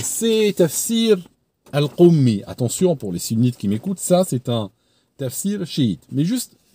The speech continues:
j'avais envie pour cette, dans cette histoire de regarder différentes écoles et essayer de voir les interprétations des uns et des autres et voir ce qui va ressortir. Alors,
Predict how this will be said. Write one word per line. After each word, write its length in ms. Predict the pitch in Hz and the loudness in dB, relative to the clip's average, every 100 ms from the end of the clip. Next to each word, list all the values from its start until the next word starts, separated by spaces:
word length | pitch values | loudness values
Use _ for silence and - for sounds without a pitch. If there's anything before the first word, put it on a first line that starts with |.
| - - | -18 -6
j'avais 260 | 127 135 | -2 0
envie 380 | 160 165 170 190 | 2 2 2 -2
pour 180 | 117 - | -4 -6
cette, 200 | 110 90 | -4 -4
dans 100 | 104 | -4
cette 200 | 113 117 | -4 -4
histoire 420 | 131 208 226 202 _ _ _ - | -4 0 -2 -2 _ _ _ -2
de 100 | 170 | 2
regarder 420 | 214 190 214 220 | 2 2 0 0
différentes 500 | 185 175 190 180 151 | -4 -2 -2 -2 2
écoles 440 | 175 170 139 107 | 0 2 0 0
et 40 | 98 | -2
essayer 360 | 98 139 131 | -4 -2 -2
de 60 | 117 | -2
voir 260 | 110 160 170 | 0 2 2
les 160 | 117 | 0
interprétations 840 | 123 127 135 - 110 101 - 208 202 | -2 -6 -8 -8 -8 -6 -4 -2 0
des 340 | 120 120 123 | 4 4 6
uns 140 | 196 190 | 4 4
et 80 | 135 | 4
des 220 | 123 143 | 2 2
autres 200 | 208 - _ _ | 0 -2 _ _
et 60 | 113 | -8
voir 240 | 123 190 | 0 0
ce 60 | - | 0
qui 100 | 147 | 0
va 100 | 165 | 2
ressortir. 540 | 160 180 185 - 101 - - | 4 2 0 -4 -14 -14 -6
Alors, 220 | 139 98 | -4 -4